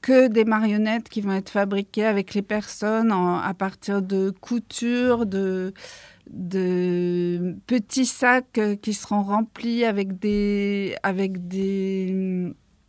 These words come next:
des plantes aromatiques, avec de la lavande, avec du romarin. On va, ça va être un peu un moment, euh, où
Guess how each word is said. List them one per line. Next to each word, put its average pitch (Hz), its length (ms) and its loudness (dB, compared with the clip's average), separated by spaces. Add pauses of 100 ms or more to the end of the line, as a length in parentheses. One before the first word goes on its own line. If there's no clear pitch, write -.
(760)
des 170 180 2
plantes 202 440 0
aromatiques, 190 1040 0
avec 165 260 -4
de 175 120 -4
la 170 180 0
lavande, 175 580 0
avec 165 300 -4
du 175 80 -6
romarin. 180 560 -2
On 185 60 -4
va, 190 100 -4 (360)
ça - 140 -8
va 202 80 -2
être 214 220 -4
un 214 80 2
peu 247 180 -2
un 240 140 2
moment, 214 600 2
euh, 180 340 0 (420)
où - 60 -8